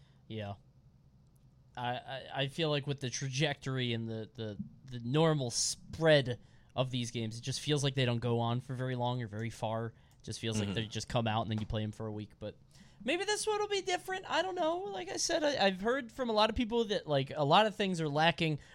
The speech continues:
Speaker 1: but the game itself is fun. I just care about the online because the
Speaker 2: That's the sell.
Speaker 1: That, well, yeah, that's, like, the whole point, right? Is, like, the Battle League part.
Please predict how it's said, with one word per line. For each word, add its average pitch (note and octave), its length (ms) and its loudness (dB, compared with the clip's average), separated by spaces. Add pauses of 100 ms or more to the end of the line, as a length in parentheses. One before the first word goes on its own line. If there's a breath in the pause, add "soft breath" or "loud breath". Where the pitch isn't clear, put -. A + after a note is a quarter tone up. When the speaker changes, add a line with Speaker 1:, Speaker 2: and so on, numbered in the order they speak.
Speaker 1:
but D3 80 0
the C#3+ 80 -4
game D3+ 200 4
itself C3+ 360 2
is A#2 100 -4
fun. B1+ 240 -8 (400 soft breath)
I A3+ 140 12
just A#3+ 220 2
care G3 200 6
about E3 220 6
the B2 100 0
online A#2+ 400 -2 (420 soft breath)
because C#3+ 880 2 (640)
the C#3 220 2
Speaker 2:
That's B2+ 240 8
the A#2 80 2
sell. - 380 8 (340)
Speaker 1:
That, D#3+ 260 4
well, F3+ 300 6 (140)
yeah, G#3+ 320 6
that's, G#3+ 220 4
like, A3 120 2
the F3 80 6
whole G3 160 4
point, F#3 480 -2
right? G#3 260 -2
Is, D#3+ 160 0
like, D3 140 0
the D3 80 -2
Battle G3+ 300 4
League C3 260 -2
part. B2+ 300 -2